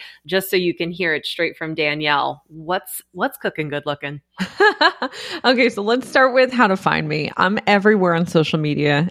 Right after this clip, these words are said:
Speaker 2: as I am Danielle Massey. You'll find me there for my website, my TikTok, my YouTube, my Pinterest, my Instagram. And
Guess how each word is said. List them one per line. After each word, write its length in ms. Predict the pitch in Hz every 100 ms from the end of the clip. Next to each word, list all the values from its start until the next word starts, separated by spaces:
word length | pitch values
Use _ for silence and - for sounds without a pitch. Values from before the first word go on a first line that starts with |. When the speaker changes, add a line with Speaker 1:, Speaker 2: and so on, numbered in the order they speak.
| -
Speaker 2:
as 320 | 151 151 - - _ _ -
I 180 | 175 220 -
am 640 | 190 170 160 156 156 165
Danielle 360 | 170 156 143 147
Massey. 560 | 127 135 - 147 147 - - - -
You'll 120 | 151
find 260 | 151 151
me 80 | 151
there 360 | 147 147 143 143
for 160 | - 143
my 100 | 143
website, 720 | 196 240 202 208 208 196 -
my 300 | 175 156 147
TikTok, 540 | - 233 - 196 185
my 100 | 147
YouTube, 480 | 156 196 175 196 180
my 140 | 160 151
Pinterest, 640 | 247 233 240 208 202 202
my 100 | 147
Instagram. 880 | 185 190 - 175 180 175 165 156 156
And 160 | 143